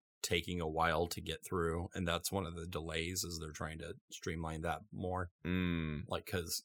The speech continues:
Speaker 1: combat in D and D, as you may have noticed, takes a <laughs> while.
Speaker 2: It takes a little while.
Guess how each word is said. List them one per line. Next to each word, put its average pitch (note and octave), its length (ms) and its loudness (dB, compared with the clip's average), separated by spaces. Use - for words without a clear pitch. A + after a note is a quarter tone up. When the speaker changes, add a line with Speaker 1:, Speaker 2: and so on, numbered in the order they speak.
Speaker 1:
combat G2 480 8
in A2 220 6
D G#2+ 160 8
and G#2 140 8
D, B2 360 8
as G2 300 8
you G#2 80 6
may G2+ 100 8
have G2+ 120 6
noticed, G#2+ 480 6
takes A#2+ 320 8
a C#3 80 12
<laughs> B2+ 60 12
while. A2 560 8
Speaker 2:
It C#2+ 320 -2
takes D2+ 360 -8
a D2+ 100 0
little D#2+ 440 0
while. - 500 -6